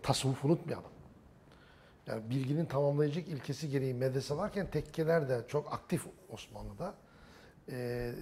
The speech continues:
dergahlar, tekkeler, sufi, e, oluşumlar, bunlar bir tarafıyla pratik, bir tarafıyla teorik, özellikle Ekberi geleneğe mensup olanlar.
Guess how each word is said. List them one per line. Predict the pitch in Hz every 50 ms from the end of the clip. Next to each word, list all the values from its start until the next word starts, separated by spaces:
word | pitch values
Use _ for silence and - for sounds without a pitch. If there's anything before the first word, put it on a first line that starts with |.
| 127 123 120
dergahlar, | 135 127 127 120 123 113 101 101 113 117 131 131 -
tekkeler, | - 123 117 - - 123 117 113 113 117 117 - - - - - - - - - -
sufi, | - - - - - 139 127 117 - 139 147 143 131 120 - - - - - -
e, | - 120 120 -
oluşumlar, | - 143 131 127 117 - 120 120 120 123 131 143 131
bunlar | 139 139 139 143 143 135
bir | 135
tarafıyla | 123 - 147 143 135 - 143 143 147 139
pratik, | 135 - - 143 139 - 247 254 - - - - - - - -
bir | - 139
tarafıyla | - 156 135 123 143 208 233 226
teorik, | 226 - 208 214 214 220 214 - - - - - - - - -
özellikle | 185 151 160 147 139 -
Ekberi | 170 147 - - 160 151 156 139
geleneğe | 143 143 139 139 139 139
mensup | 135 131 131 120 - - 117
olanlar. | 120 117 117 123 156 196